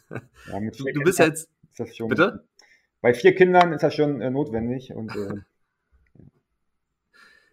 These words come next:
Speaker 2: Ja, du bist ja N-L-Z-Leiter seit zweitausendvierzehn vom V F L Osnabrück. Und nimm uns mal vielleicht mit in die Entwicklung,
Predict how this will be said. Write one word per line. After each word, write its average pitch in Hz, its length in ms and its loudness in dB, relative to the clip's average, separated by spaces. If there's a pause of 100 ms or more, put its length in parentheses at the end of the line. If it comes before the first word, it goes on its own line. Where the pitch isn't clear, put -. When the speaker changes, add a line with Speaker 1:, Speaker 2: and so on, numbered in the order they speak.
(120)
Speaker 2:
Ja, 117 80 0
du 120 60 -4
bist 156 160 -4
ja 147 160 6
N-L-Z-Leiter 139 680 0
seit 131 180 2
zweitausendvierzehn 139 920 -2 (360)
vom 135 140 -10
V 135 140 -2
F 135 80 -4
L 131 100 -4
Osnabrück. 127 580 -4 (680)
Und 131 560 -8 (1300)
nimm 151 140 2
uns 202 140 0
mal 156 160 4
vielleicht 151 300 2
mit 180 180 2
in 143 260 -6
die 139 220 -2
Entwicklung, 123 720 -2